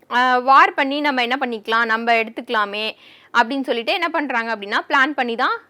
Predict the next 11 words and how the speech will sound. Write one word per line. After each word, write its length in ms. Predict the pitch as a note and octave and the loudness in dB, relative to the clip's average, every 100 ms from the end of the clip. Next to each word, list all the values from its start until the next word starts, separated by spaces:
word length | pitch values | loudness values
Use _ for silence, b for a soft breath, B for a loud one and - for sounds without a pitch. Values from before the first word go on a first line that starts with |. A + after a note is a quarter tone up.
| - | -8
நம்மகிட்ட 400 | A#3+ B3 A#3+ D4 | -4 -4 -2 0
ஒவ்வொரு 340 | A#3+ A#3 C4 | 0 2 2
வாரா 380 | B3 A#3 A#3 D4 F4 | 4 4 4 4 2
பண்றாங்க. 460 | C4+ B3 A#3+ A3+ F3+ - | -4 -2 -6 -6 -8 -8
சரிங்களா? 420 | A3 A3 A3 A#3+ A#3+ b b b | -6 -6 -2 -2 -4 b b b
So, 160 | - B3 | -4 -2
வந்து 280 | A#3 A#3+ | -2 -2
நிறையா 720 | C#4 A3 G#3+ A3+ C#4+ F4 D#4+ B3+ | -2 0 -2 2 2 4 2 0
போர் 180 | C4+ C4 | 0 -2
நடக்குது. 520 | B3+ A#3 A3+ A3+ F#3+ b b b | -2 -4 -4 -8 -12 b b b
ஆங்கில, 680 | A#3 C4 C4 C4 B3+ C4+ | 0 0 -2 0 4 4